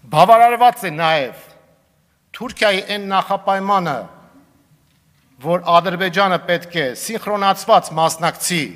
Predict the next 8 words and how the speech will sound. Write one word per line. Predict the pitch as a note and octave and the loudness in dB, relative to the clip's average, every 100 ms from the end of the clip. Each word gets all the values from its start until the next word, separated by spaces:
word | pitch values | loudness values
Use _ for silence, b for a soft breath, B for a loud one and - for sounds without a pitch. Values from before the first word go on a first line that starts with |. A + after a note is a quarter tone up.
| - _ _ _ _ _ - | -20 _ _ _ _ _ 2
հայ-թուրքական | F#3 F3 E3 D3+ C#3 C#3+ C3 | 2 2 -8 -6 -4 -6 -10
պրոցեսին, | B2 A#2+ - A#2 - F3+ C4 - _ _ _ _ _ _ _ _ _ _ _ _ _ _ _ _ _ _ _ _ _ _ _ _ _ _ _ | -14 -14 -14 -12 -8 -8 -10 -18 _ _ _ _ _ _ _ _ _ _ _ _ _ _ _ _ _ _ _ _ _ _ _ _ _ _ _
և | C3 C#3+ | -10 -8
ըստ | D3 E3+ | -6 -6
էության | D#3 - A3+ F#3 | -6 -4 -2 -2
մնացել | D#3+ D#3+ F#3+ F#3 | -2 -2 -4 -6
է | E3+ | -4
միայն | D#3+ D3+ | -4 -2